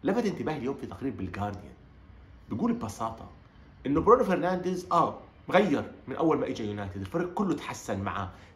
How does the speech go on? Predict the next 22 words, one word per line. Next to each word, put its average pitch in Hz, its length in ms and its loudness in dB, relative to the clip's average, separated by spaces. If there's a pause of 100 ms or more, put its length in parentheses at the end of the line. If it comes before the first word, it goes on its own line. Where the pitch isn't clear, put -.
تأثيره 214 380 2
ملموس، 131 480 -2 (380)
لكن 143 420 0 (280)
برونو 170 220 0
فرنانديز 156 500 -2
هذا 127 140 -6
الموسم 107 580 -6 (480)
ما 160 160 6
ظهر 196 220 2
تأثيره 170 420 0
بولا 113 220 -2
مباراة 98 300 -4
كبيرة 165 420 -4 (340)
إلا 254 360 2 (180)
عبر 175 200 6
تسجيل 127 380 -2
ركلات 113 300 -6
جزاء. 131 360 -6 (400)
مع 95 100 -4
توتنهام 139 380 -6
ما 135 80 -2
شفناه، 156 420 -6